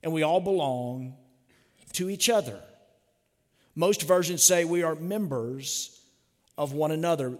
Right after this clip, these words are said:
Christ's body is one of the beautiful recurring metaphors that God uses for his people. And if you'll read that passage, you'll see that in the body, in, in Corinthians he talks about this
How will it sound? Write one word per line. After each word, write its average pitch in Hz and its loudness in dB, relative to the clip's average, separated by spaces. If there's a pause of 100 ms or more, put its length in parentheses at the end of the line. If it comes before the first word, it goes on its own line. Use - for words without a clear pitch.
(120)
Christ's 185 0
body 165 2
is 160 -2
one 160 -2
of 160 -8
the 160 -4
beautiful 180 -4 (560)
recurring 170 0
metaphors 131 -4 (320)
that 147 -4
God 151 -2
uses 123 -6 (320)
for - -12
his 123 -6
people. - -14 (880)
And 170 0
if 165 -2
you'll 170 2
read 190 2
that 170 0
passage, 151 -4 (240)
you'll 170 0
see 160 0 (460)
that 160 2
in 180 -6
the 160 -6
body, 165 0
in, 147 -6 (120)
in 151 -8
Corinthians 175 -4
he 143 -2
talks 143 -4
about 123 -6
this 131 -2